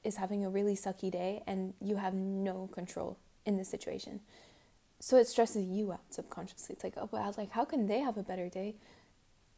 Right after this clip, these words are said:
to help me have a better day?" And it, it doesn't work like that. So back to journaling. It's a very mature way of handling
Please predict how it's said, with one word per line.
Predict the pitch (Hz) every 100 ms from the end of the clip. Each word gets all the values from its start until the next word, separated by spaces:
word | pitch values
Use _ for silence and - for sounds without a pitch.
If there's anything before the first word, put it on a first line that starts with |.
| - -
to | 214
help | 214 214
me | 226
have | 214 202
a | 196
better | 202 185
day?" | 220 208 190 - - - - -
And | 233 240
it, | 233
it | 220
doesn't | 240 233
work | 202 -
like | - -
that. | - -
So | - 202 202 - - - -
back | 226 240 247
to |
journaling. | 226 202 185 180 190 - - - - - _ _ _ -
It's | 233 233 - - -
a | 214
very | 196 208 226
mature | 226 208 202 - - 208 214
way | 190 180 180 180 190
of | 190 -
handling | - 185 185 190 185 185